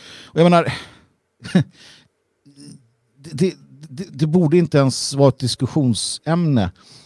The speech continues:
Eh, Palicka som blev huggen, fem-, fjorton år gammal, blev huggen i hjärtat, eh, utav en utlänning som sen fick sitta i tidningen då, hans förälder, och säga att nej, men,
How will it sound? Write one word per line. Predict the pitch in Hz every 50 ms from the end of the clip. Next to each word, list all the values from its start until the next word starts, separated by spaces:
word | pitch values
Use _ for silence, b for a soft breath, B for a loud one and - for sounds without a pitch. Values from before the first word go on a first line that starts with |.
| b b b _ _ -
Eh, | 117 127 127 123 123 123 120 113 101 - - - - - - _
Palicka | - 160 156 165 - - 175 170 151
som | - - 165 156
blev | 139 151 147 127
huggen, | 120 156 147 117 123 151 147 131 117
fem-, | - 151 143 127 110 -
fjorton | - - 165 170 143 - 165 156
år | 139
gammal, | 131 131 143 135 127 131 135
blev | 131 131 127
huggen | 117 135 131 113 117 113
i | 120
hjärtat, | 123 123 117 - _ _ 139 131 120 - - -
eh, | 117 110 113 110 110 101 117
utav | 120 - 117 113
en | 117 113
utlänning | 110 120 104 110 113 107 107 110 110 107
som | - - 139
sen | - 147 131 127 127 127 117
fick | - 127 107
sitta | - 139 120 - - 113
i | 107
tidningen | - 135 123 113 123 143 151 143 131
då, | 107
hans | 95 104 -
förälder, | - 104 95 104 110
och | 98
säga | - 117 107 98 101
att | -
nej, | 120 117 120
men, | 120 120